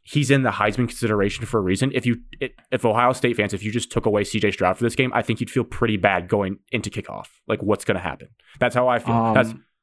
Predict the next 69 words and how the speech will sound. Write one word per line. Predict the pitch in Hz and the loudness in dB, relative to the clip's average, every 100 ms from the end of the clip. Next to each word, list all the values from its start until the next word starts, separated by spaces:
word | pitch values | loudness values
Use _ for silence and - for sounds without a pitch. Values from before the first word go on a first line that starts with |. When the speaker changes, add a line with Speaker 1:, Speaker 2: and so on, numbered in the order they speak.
| _ _ _ _ _ _ _ _ | _ _ _ _ _ _ _ _
Speaker 2:
take | - 135 | 0 2
away | 120 120 | 4 2
Kenneth | 113 117 107 - | 2 0 -2 0
Walker | 104 110 - 110 | 2 2 2 -2
from | 101 101 | -2 -2
Michigan | 101 98 | -2 -6
State's | 98 - 101 - | -6 -2 -2 -2
team, | - 135 | 0 2
and | 135 110 | 2 0
they're | 107 | 0
horrendous. | 113 104 76 69 - | 0 0 -2 -8 -8
So | - - - - - - _ | -8 -8 -6 -6 -6 -14 _
Speaker 1:
Yeah. | 135 127 | 2 2
Speaker 2:
it's | 87 | 0
pretty | - 110 98 | 0 2 0
much | 92 - | -4 -6
the | 98 | -8
same | - - | -6 -8
type | - - | -8 -10
of | - | -10
thing. | - - - - | -16 -18 -8 2
Speaker 1:
Yeah, | 135 92 | 4 4
and | 113 | 2
so | - 135 | 0 2
that's | 117 117 | 2 2
why | 127 113 | 0 2
the | 107 | 2
whole | 107 | 0
Q | - 117 | 0 0
B | 110 104 | 2 2
versus | 107 95 | 0 0
R | 95 101 | 2 2
B | 95 | 2
debate | 87 92 90 | 0 0 0
gets | 98 | -2
thrown | - 98 | 0 0
out | 92 | 0
the | |
window, | 98 95 | 0 2
in | 87 | 2
my | 98 107 | 2 2
opinion, | 101 95 90 87 | 0 -4 -4 -4
because, | 92 98 98 | -2 -2 -2
like, | 95 | -4
he, | - 127 - | -2 -2 -2
you | 120 120 | -2 0
saw | - 131 | 2 0
in | |
the | 120 | 2
Illinois | 120 123 123 | 2 2 2
game | 98 | 0
how | - 117 | 2 2
much | 117 110 | 4 2
he | - | 0
meant | 104 101 101 | 2 0 0
to | - | -2
Michigan. | 98 92 80 73 | -2 -2 -6 -2
They | 113 113 | 0 0
just | 127 - | 0 2
couldn't | - 131 | 2 2
move | 107 120 113 | 0 0 0
the | 95 | 2
ball | 107 90 | 4 4
without | 85 90 80 | 2 -2 -2
Blake | 82 | -8
Corum | - 87 80 | -6 -6 -6
in | - 87 | -10 -12
the | 85 | -12
game. | 85 | -14